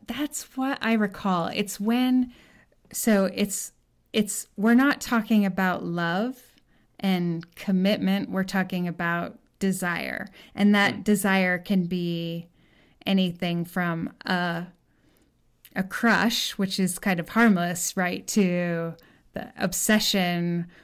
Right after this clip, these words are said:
Speaker 1: where you think it's okay to drag somebody into the lake.
Speaker 2: <laughs> Yeah.
Speaker 1: Which it's really not.
Speaker 2: <laughs> Hopefully not, yeah. <laughs>
Speaker 1: But so it's a, right,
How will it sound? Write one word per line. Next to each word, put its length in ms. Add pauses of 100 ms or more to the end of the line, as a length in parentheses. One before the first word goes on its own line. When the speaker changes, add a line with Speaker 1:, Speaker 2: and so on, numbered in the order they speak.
(120)
Speaker 1:
where 720 (1120)
you 140
think 280
it's 160
okay 380
to 120
drag 380
somebody 520
into 340
the 120
lake. 400 (260)
Speaker 2:
<laughs> 800
Yeah. 260 (240)
Speaker 1:
Which 180
it's 180
really 280
not. 460
Speaker 2:
<laughs> 1000
Hopefully 340
not, 380
yeah. 280 (260)
<laughs> 220 (1160)
Speaker 1:
But 340 (320)
so 460
it's 220
a, 160 (380)
right, 580